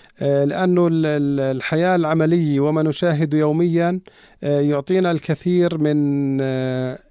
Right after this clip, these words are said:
الإمارات والدلالات بأنه البعض ما زال يتصرف على سجيته أو انطلاقًا من الحمية أو العاطفة، وهذه في كثير من المسائل،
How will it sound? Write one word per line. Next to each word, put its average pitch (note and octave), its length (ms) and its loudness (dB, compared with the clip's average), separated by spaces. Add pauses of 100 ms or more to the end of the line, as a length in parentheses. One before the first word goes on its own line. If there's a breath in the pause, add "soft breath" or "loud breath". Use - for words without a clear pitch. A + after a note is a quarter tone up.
(160)
الإمارات D3 760 0
والدلالات D3 760 -2
بأنه D#3+ 540 -2
البعض D3+ 480 -2
ما D3 200 0
زال D#3+ 420 -2 (360 loud breath)
يتصرف D#3 760 -2
على C#3+ 260 0
سجيته D#3 760 0
أو C#3 220 -2
انطلاقًا D3+ 560 -2
من D3 260 0
الحمية D3+ 840 0
أو C3+ 240 -4
العاطفة، D#3+ 720 -2 (500 loud breath)
وهذه E3 400 2
في D#3+ 180 -2
كثير E3 420 0
من D#3 80 2
المسائل، D#3+ 760 0